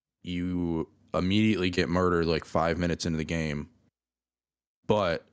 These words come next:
you're, like, holding on to your baby. You're not letting them take your baby. "My son, not my son." <laughs> Dead. So, it's a pretty good mother. Pretty good mother. And her name's Nora if you don't play as her.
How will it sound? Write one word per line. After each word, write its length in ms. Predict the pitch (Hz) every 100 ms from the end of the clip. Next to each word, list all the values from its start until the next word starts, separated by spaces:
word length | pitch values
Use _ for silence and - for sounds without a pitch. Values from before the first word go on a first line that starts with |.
| _ _ _
you're, 260 | 92 87 82
like, 360 | 80 76 - - - _ _ _ _ _ _ _
holding 280 | 123 107 104
on 140 | 101
to 60 | 95
your 80 | 92
baby. 300 | 98 92 87
You're 80 |
not 180 | 101 107
letting 200 | 107 101
them 120 | 95 82
take 240 | - 95
your 80 | 82
baby. 400 | 85 85 78 - _ _ _ _ _ _ _ _ _ _ _ _ 381
"My 180 | 392 381
son, 500 | - 403 427 440 392
not 200 | 392 480
my 140 | 403 403
son." 180 | 453 349 453 - - - - - _
<laughs> 680 | - - - - _ _ -
Dead. 280 | 78 76 - - - - _ - _ _ - _ _ _ _ _ _
So, 300 | - - - - - _ _ _ _
it's 100 | -
a 20 |
pretty 140 | 175 147
good 120 | 123
mother. 260 | 113 - -
Pretty 160 | - 104
good 120 | 90
mother. 280 | 80 78 - _ _ _ _ _ _ _ _ _ _ _ _ _ _ _ _ -
And 100 | 113
her 60 |
name's 240 | 127 139 104
Nora 460 | 110 104 101 90 80
if 140 | -
you 60 | 85
don't 180 | 80
play 240 | - 80 65
as 140 | -
her. 200 | - 95